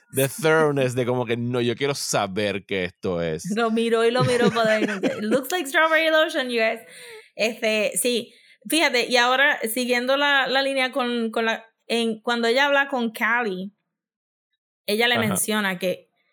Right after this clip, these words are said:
Speaker 2: ellas hicieron cosas en el wilderness y la implicación es que hicieron cosas hardcore. Callie no sabe los detalles. No menciona al baby,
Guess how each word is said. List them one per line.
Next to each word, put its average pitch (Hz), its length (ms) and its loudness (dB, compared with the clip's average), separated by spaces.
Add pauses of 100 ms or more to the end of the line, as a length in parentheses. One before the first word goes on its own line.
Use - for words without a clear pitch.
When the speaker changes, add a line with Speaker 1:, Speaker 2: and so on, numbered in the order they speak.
(960)
Speaker 2:
ellas 233 340 2
hicieron 233 640 0
cosas 208 640 -2
en 202 180 -2
el 196 100 -2
wilderness 196 640 -4
y 208 200 -6
la 208 80 -2
implicación 202 520 -4
es 208 80 -4
que 226 80 -14
hicieron 240 300 -2
cosas 220 640 -4
hardcore. 190 880 -4 (400)
Callie 220 360 0
no 226 160 -2
sabe 214 280 -2
los 208 120 -4
detalles. 202 520 -4 (440)
No 202 220 -2
menciona 202 360 -2
al 190 60 -4
baby, 180 440 -6